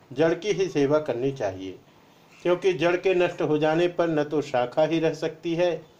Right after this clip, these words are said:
और न पत्ते ही। आप कहते, "जो साठ घड़ी के दिन रात्रि में से दो घड़ी संध्या के लिए नहीं निकाल सकता,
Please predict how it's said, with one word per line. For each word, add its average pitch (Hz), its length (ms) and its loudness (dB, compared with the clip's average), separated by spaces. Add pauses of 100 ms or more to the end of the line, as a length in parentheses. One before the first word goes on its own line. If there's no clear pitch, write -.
(320)
और 165 160 2
न 127 120 -2 (100)
पत्ते 127 300 -4
ही। 101 220 -8 (600)
आप 170 280 2
कहते, 170 460 0 (600)
"जो 170 220 4
साठ 160 540 4
घड़ी 165 440 0
के 175 220 0
दिन 139 380 -2
रात्रि 156 420 2
में 127 340 -2
से 117 220 -4 (540)
दो 185 180 4
घड़ी 170 240 2
संध्या 151 420 0
के 165 120 -6
लिए 147 160 2
नहीं 127 220 -2
निकाल 147 300 0
सकता, - 520 -6